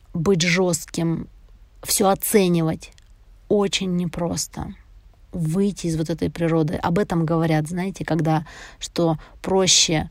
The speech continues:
и верблюду пройти в игольное ушко, чем богатому человеку попасть в рай. Это об этом. О том, что очень непросто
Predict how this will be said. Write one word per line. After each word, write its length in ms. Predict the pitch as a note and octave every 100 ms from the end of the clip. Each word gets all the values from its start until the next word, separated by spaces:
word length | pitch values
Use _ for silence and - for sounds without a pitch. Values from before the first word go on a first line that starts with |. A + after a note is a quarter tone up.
| - - - -
и 260 | - - -
верблюду 800 | - - F#3 F#3 F3+ G3 F3+ D#3
пройти 680 | D3 E3+ E3+ - F#3 E3+ E3+ -
в 120 | E3+ E3
игольное 480 | F#3 F3 E3+ D#3+ - -
ушко, 540 | B3+ - - D#3 F3+ - -
чем 240 | G3+ F3
богатому 460 | F3 F3 E3+ D#3+ D#3
человеку 360 | - G#3+ A#3
попасть 420 | E3+ D3+ F3 -
в 40 | F3
рай. 300 | F3 D#3 - -
Это 240 | F3+ F#3+
об 160 | G3 G3
этом. 480 | G3+ - G3 - - - - - - -
О 100 | -
том, 180 | - F#3+
что 280 | F3+ - - -
очень 440 | G#3+ A3+ - A3+
непросто 840 | A3 A3+ - B3+ C4+ - - F3